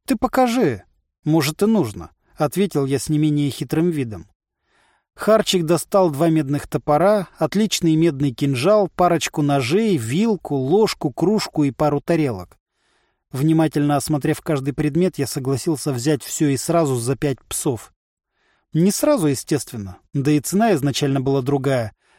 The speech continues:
Но после продолжительного торга мы сошлись на пяти, и то лишь когда Харчик выдал, что достали они товар на севере, в обители. Рассказывал он неохотно, явно собираясь оставить важные знания при себе,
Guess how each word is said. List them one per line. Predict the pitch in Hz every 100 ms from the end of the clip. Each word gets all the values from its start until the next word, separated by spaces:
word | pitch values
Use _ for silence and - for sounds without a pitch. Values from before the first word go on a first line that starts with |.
| _
Но | - 180 208
после | 220 - 190
продолжительного | 165 160 156 156 175 160 156 151
торга | - 190 156
мы | 147 147
сошлись | 147 - 156 -
на | 147
пяти, | - 156 - 208 185 -
и | 165
то | - 196
лишь | 170 -
когда | 147 139 139
Харчик | 160 147 - -
выдал, | 175 160 139
что | - 147
достали | 135 - 175 156
они | 139 139
товар | 147 143 139
на | 139
севере, | - 202 160 123 107
в | 123
обители. | 147 151 - 101 87 _ _ _ _ _ _ _
Рассказывал | 165 170 - 233 190 190
он | 185 180
неохотно, | 185 185 - 247 254 -
явно | 139 160 170 156
собираясь | 156 151 165 156 151
оставить | - 175 151 151
важные | 156 165 156
знания | 135 160 156 151
при | 156
себе, | 143 190 185 233